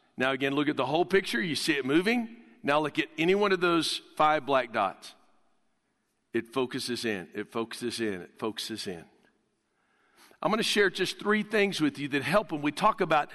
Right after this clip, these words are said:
evangelism, the pressure of going into all the world and make disciples. Everything is spinning. Let's make it very, very simple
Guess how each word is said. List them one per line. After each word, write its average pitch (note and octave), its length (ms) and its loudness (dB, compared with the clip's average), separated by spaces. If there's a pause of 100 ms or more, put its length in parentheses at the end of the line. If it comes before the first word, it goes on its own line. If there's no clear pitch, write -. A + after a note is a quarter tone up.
(180)
evangelism, D#3+ 880 2
the C#3 80 0
pressure E3+ 500 2
of C3 100 -4 (220)
going C4 300 4
into A#3 180 4
all A#3 140 6
the A3 80 4
world A#3 240 6
and G#3 80 2
make G#3+ 160 2
disciples. G3 520 2
Everything B3 360 2
is G3 120 0
spinning. G3 420 2 (220)
Let's A#3 260 4
make A3+ 240 2
it F3+ 160 -2
very, G3+ 220 4
very G3 280 2
simple D#3+ 920 0